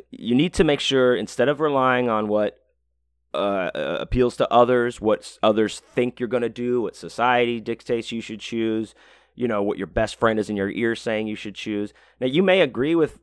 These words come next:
all of them, one of them, or none of them, but the important thing is that you do, you need to make the choice that's right for you, you know, not,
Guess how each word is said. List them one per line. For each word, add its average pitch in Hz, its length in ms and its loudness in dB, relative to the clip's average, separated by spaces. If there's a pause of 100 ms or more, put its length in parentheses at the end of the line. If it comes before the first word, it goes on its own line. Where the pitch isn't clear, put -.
(140)
all 123 260 2
of 139 80 -2
them, 143 300 -2
one 120 180 0
of 135 80 -6
them, 143 200 -2
or 151 60 0
none 160 200 0
of 120 100 -2
them, 80 340 -10
but 147 200 4
the 139 60 0
important 139 440 2
thing 143 280 -2
is 110 120 -2
that 98 220 -4
you 107 160 -10 (120)
do, 139 400 -6 (240)
you 120 240 -6
need 160 120 4
to 151 60 2
make 143 140 2
the 127 60 -8
choice 123 300 -2
that's 104 200 -10
right 101 240 -2
for 90 360 -6
you, 85 440 -2 (440)
you 98 100 -6
know, 92 240 -4
not, 113 380 0